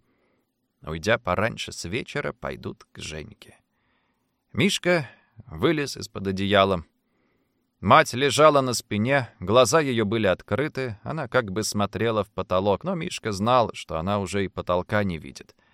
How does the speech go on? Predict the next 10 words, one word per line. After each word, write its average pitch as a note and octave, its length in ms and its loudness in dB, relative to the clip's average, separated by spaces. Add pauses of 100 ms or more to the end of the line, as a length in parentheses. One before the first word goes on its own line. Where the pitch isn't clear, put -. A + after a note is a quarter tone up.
(360)
А B2+ 200 8
в A#2+ 60 -2
мутно-сером F#3 760 2
пространстве, C#3+ 800 2
окружающем A2+ 800 0
её, G2+ 360 -2
сейчас - 640 -8
просто C3 680 -2 (140)
больше - 460 -4
белого. D#2 520 -10